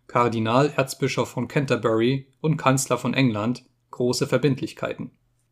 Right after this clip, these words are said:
Er war, ich rede hier bloß zu Ihnen, mein lieber Peter, denn Morus hat dergleichen Belehrungen nicht nötig.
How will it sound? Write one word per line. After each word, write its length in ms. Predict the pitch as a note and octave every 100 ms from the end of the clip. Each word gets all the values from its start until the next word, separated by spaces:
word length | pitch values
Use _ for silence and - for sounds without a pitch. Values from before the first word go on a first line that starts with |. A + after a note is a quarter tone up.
| _ _ _
Er 240 | C3+ A2
war, 440 | G2+ F#2+ A2 C3+ -
ich 180 | - -
rede 180 | C#3 C#3
hier 140 | C#3
bloß 300 | C3 D3 C#3
zu 100 | D3
Ihnen, 320 | D3 E3+ A#2+ G#2+
mein 180 | G#2
lieber 200 | G#2 A2
Peter, 520 | G#2 A#2+ A2 A#2 B2 _ -
denn 120 | A2
Morus 580 | A2 B2 B2 C3+ C3+ -
hat 240 | C3 -
dergleichen 500 | A2+ G#2+ A2 A#2 B2
Belehrungen 540 | A2+ A2 A#2 B2 A#2+ A#2
nicht 220 | B2+ -
nötig. 420 | C3 A#2 - -